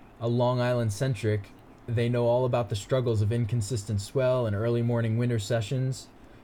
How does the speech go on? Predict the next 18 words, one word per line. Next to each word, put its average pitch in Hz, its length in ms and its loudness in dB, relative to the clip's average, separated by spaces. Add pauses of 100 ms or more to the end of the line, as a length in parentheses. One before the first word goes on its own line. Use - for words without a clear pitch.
Knowledgeable, 139 600 2
funny, 143 400 0
great 135 280 2
insights, 143 600 0 (100)
everything 139 360 0
you 135 100 2
need 131 180 2
in 117 80 0
a 113 60 0
surf 120 300 -2
podcast. 101 540 -4 (140)
Great 117 180 0
job, 101 300 -2
guys." 80 380 -8 (600)
Well, 123 120 0
I 120 40 0
thank 160 240 -4
you. 95 180 2